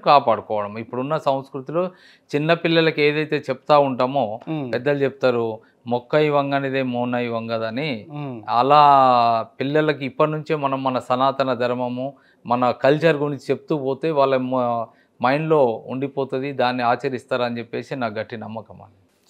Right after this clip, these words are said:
Speaker 2: సూపర్. యాక్చువల్గా అయితే ఓకే, సమాజం పైన మీ ఇష్టం, ప్రజలకు
Speaker 1: అవును.
Speaker 2: సేవ చేయాలన్న ఒక ఆలోచన.
Speaker 1: అవును.
Speaker 2: So ఇవన్నీ కేవలం రాజకీయాల ద్వారానే సాధ్యమవుతాయి అన్న ఒక లక్ష్యంతోనే బీజేపీ వైపు ఉన్నారు,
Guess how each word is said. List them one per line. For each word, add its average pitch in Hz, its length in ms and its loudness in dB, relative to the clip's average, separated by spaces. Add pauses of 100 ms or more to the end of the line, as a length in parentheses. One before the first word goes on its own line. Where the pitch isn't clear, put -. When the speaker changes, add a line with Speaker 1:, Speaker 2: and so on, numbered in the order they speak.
Speaker 2:
సూపర్. 160 280 -2 (260)
యాక్చువల్గా 262 360 4
అయితే 202 320 4
ఓకే, 170 320 2
సమాజం 165 480 0
పైన 139 440 0 (520)
మీ 139 320 -8
ఇష్టం, 143 380 -2 (260)
ప్రజలకు 156 340 0
Speaker 1:
అవును. 123 100 -6
Speaker 2:
సేవ 143 140 0
చేయాలన్న 139 380 -2
ఒక 117 160 -6
ఆలోచన. 120 480 -4
Speaker 1:
అవును. - 880 -2
Speaker 2:
So 233 100 4
ఇవన్నీ 208 460 4
కేవలం 214 560 4
రాజకీయాల 170 600 2
ద్వారానే 151 600 0
సాధ్యమవుతాయి 139 1040 -4
అన్న 127 180 -10
ఒక 120 220 -12
లక్ష్యంతోనే 160 920 -4 (440)
బీజేపీ 180 580 -2
వైపు 156 260 -2
ఉన్నారు, 135 400 -6